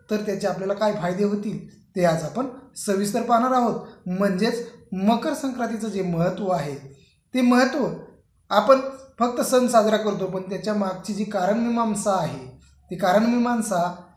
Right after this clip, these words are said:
आज समजून आपण घेणार आहोत. तर मित्रांनो, हे तीळ आणि हे गूळ आहे, सध्याचा जो मौसम आहे, जो ऋतू आहे, तो आहे थंडीचा. खूप कडाक्याची थंडी पडलेली आहे आणि हा जो सण आहे, हा चौदा किंवा पंधरा जानेवारीला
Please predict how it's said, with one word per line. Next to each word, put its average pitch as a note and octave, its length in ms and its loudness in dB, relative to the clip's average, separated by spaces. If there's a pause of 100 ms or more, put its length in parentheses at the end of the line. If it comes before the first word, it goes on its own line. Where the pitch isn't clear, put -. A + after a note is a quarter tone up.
(240)
आज F#3+ 240 2
समजून G3 380 2
आपण F3 280 -2
घेणार D3+ 220 -8
आहोत. C3 320 -14 (600)
तर C#4 120 8
मित्रांनो, C4 380 4
हे G3 120 2
तीळ A#3+ 400 2 (320)
आणि G3 160 -2
हे G3+ 160 0
गूळ G#3 280 4
आहे, - 340 -2 (220)
सध्याचा A3 400 0
जो A3+ 160 -4
मौसम G#3 400 -2
आहे, G3+ 420 -8 (340)
जो A#3+ 200 2
ऋतू - 180 0
आहे, G#3 380 6
तो A#3+ 80 4
आहे G3 240 2 (120)
थंडीचा. D3 440 -6 (480)
खूप C4+ 240 -4
कडाक्याची A#3+ 460 4
थंडी G#3+ 240 2
पडलेली A#3+ 440 0
आहे A3+ 640 2
आणि G3+ 160 0
हा G3+ 400 4
जो B3+ 380 0 (200)
सण C4 300 6
आहे, D#3+ 240 2 (360)
हा G#3+ 140 4
चौदा A3+ 320 4
किंवा C4 340 2 (400)
पंधरा A#3 340 6
जानेवारीला A3 560 2